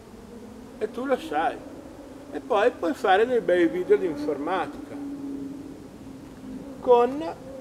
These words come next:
queste bellissime creature che ci amano in modo infinito, piante, animali.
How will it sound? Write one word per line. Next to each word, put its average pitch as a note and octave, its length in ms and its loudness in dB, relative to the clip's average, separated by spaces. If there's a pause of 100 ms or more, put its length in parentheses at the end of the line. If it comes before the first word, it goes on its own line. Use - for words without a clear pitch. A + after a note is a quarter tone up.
(340)
queste G#3+ 260 0
bellissime G3 640 2
creature C#4+ 880 2 (420)
che F3+ 120 0
ci C#3+ 160 2
amano E3 840 4
in D3 80 -4
modo E3+ 560 6
infinito, G3 880 2 (1500)
piante, F3 960 4 (320)
animali. G#3 800 2